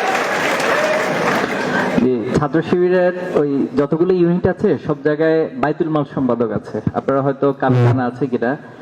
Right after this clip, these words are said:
এই বাইতুল মাল সম্পাদকগুলো নিয়ে আসলে বলা যাইতো যে ছাত্র শিবিরের টাকার উৎস কি।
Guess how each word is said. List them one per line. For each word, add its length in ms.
এই 140
বাইতুল 280
মাল 100
সম্পাদকগুলো 520
নিয়ে 180
আসলে 200
বলা 200
যাইতো 300
যে 60
ছাত্র 220
শিবিরের 340
টাকার 280
উৎস 160
কি। 120